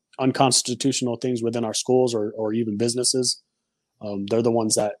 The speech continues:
pretty much send all the emails and call and, and hound 'em, hound 'em until,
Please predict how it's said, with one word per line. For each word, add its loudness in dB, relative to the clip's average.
pretty 4
much 2
send 2
all 2
the 0
emails -2
and -14
call 4
and, -6
and -20
hound 0
'em, -6
hound 0
'em 0
until, 2